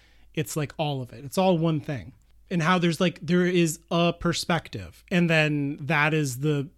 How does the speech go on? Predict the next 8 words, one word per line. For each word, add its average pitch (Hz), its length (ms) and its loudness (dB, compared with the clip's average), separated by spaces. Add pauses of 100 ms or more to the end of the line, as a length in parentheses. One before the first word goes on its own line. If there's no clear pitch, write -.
valid, 165 680 4
real 196 380 4
perspective, 180 1000 -2 (380)
you 160 100 0
know, 156 100 0
within 147 220 -2
the 127 80 -6
culture 170 560 0